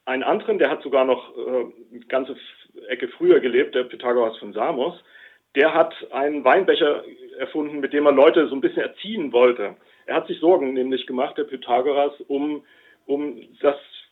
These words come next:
ja, um das Benehmen von Handwerkern, die er, äh, in, beauftragt hat zu arbeiten. Er hat gesehen, dass die, ja, irgendwie recht gierig sind.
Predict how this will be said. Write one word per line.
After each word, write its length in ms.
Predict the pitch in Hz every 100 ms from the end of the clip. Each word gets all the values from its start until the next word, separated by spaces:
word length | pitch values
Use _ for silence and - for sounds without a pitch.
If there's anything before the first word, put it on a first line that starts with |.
| _ _ _ _ _ _ _ - - _ _ -
ja, 180 | 147 156
um 140 | -
das 220 | 160 -
Benehmen 500 | 156 135 147 180 160
von 180 | 147 135
Handwerkern, 540 | 139 175 151 127 117
die 160 | 123 127
er, 280 | 123 135 123 - -
äh, 260 | 127 123
in, 140 | 123 123 - - _
beauftragt 540 | - 139 - 123 -
hat 200 | 104 101 - _ _
zu 80 | 117
arbeiten. 420 | 123 117 107 113
Er 60 |
hat 140 | 135 -
gesehen, 300 | 123 143 135
dass 140 | 120
die, 300 | 120 123 - -
ja, 320 | 87 135 135 -
irgendwie 420 | - - 120 120 - _ _ _ _ _
recht 340 | 123 135 127 -
gierig 380 | 135 156 117 -
sind. 220 | 107